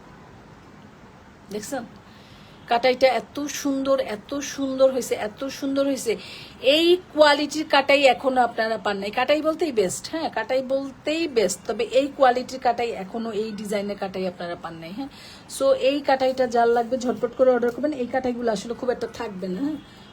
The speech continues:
পরে সোল্ড শুনতে হবে, এটা সোল্ড শুনতে হবে, কারণ এগুলো খুব একটা নাই, আপাতত স্টক কম আছে, এই হচ্ছে ব্যাপারটা, অ্যাভেলেবেল না, হ্যাঁ, অ্যাভেলেবেল না। So, এই কাটাইটা যার ভালো লাগবে, নিয়ে নেবেন, আপুরা, হ্যাঁ,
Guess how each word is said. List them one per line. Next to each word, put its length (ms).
পরে 200
সোল্ড 420
শুনতে 320
হবে, 220
এটা 140
সোল্ড 420
শুনতে 240
হবে, 220
কারণ 180
এগুলো 300
খুব 100
একটা 240
নাই, 220
আপাতত 400
স্টক 240
কম 180
আছে, 260
এই 60
হচ্ছে 280
ব্যাপারটা, 400
অ্যাভেলেবেল 520
না, 60
হ্যাঁ, 260
অ্যাভেলেবেল 560
না। 60
So, 80
এই 180
কাটাইটা 320
যার 180
ভালো 160
লাগবে, 240
নিয়ে 180
নেবেন, 240
আপুরা, 280
হ্যাঁ, 200